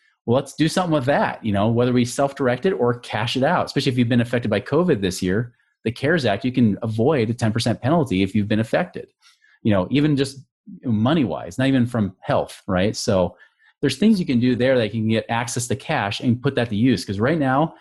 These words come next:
the stock market's the highest it's been. We've got this real estate that's about the highest it's been. I mean, we've got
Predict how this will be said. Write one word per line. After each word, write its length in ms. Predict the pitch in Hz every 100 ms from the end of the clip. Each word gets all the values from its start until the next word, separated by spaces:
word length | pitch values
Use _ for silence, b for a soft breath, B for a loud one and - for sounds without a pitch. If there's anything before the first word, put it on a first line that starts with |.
| b b
the 40 | -
stock 280 | - 135
market's 240 | 156 151 151
the 100 | 139
highest 280 | 139 143 143
it's 100 | 131
been. 400 | 131 135 175 - _ _ _ _
We've 200 | 110 110
got 260 | 120 113 -
this 180 | 101
real 220 | 120 135 165
estate 300 | - 180 175
that's 120 | 127
about 140 | 151
the 80 | 135
highest 280 | 127 156 156
it's 120 | 131
been. 200 | 131 139
I 60 | 135
mean, 140 | 131
we've 140 | 180
got 280 | 180 139 -